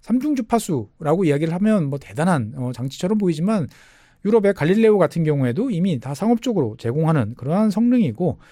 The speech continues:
그리고 이제 이 고성능의 어떤 위치 항법 정-, 정보가 제공된다 하-, 하더라도 이 마-, 어마어마한 고속으로 날아가는 이제 이 탄도미사일이 정확하게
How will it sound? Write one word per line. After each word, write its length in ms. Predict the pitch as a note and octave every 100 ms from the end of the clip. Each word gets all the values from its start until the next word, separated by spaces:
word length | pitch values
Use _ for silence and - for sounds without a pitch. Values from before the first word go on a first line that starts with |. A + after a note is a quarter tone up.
| - - -
그리고 360 | G3 G#3 C4+
이제 640 | A#3+ F#3+ F#3+ F3 D3+ C3 -
이 280 | - D#3+ D#3
고성능의 1120 | D3 E3 G#3 F#3 B2 G2+ _ - F3+ F3+ F#3+ E3+
어떤 300 | C#3 F3+ D3+
위치 180 | D#3+
항법 380 | F#3+ G3+ F#3 D3 _ _ -
정-, 240 | D#3+ C#3+ G3+ E3+
정보가 520 | C#3+ D#3 E3 E3 F#3
제공된다 580 | F#3 C3 F3+ G#2+ A2+ D3
하-, 220 | E3+ G#3+
하더라도 640 | - G3+ G#3+ C#3 G3 A#2+ G#2 -
이 260 | C#3+ C3+ C3
마-, 440 | B2 C#3+ E3 G#2+ -
어마어마한 500 | B2+ E3+ G#3 G#3+ G3+
고속으로 320 | D3+ C#3 E3
날아가는 560 | C#3 B2+ B2+ A#2+ A3 C4+ - _ _ -
이제 340 | B2+ B2+ B2
이 80 | C3
탄도미사일이 800 | - G3 G#3+ E3 C3+ B2+ A#2 D#3
정확하게 640 | - C#3+ F3+ F#3 D#3+ G#2